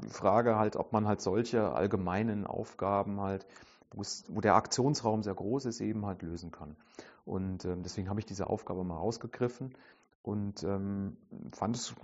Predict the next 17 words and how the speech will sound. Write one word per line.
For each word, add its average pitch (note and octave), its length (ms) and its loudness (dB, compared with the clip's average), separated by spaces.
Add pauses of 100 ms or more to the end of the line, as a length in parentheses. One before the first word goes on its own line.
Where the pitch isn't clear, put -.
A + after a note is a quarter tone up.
(320)
ja, A2 200 2
ganz G#2 200 -4
interessant, G#2+ 640 -6 (360)
dass G#2+ 160 -6
tatsächlich, G#2 520 -4 (260)
ähm, G#2 440 -4
das G2 160 -4
System, B2+ 520 0
obwohl G#2+ 220 -2
es - 100 -6
ein F2+ 60 -8
Sprachmodell C#3+ 680 -2
ist, D#3 120 -4
obwohl G#2 260 -2
es G2+ 120 -6
Dialoge G2+ 760 0 (320)
simuliert, G#2 880 -2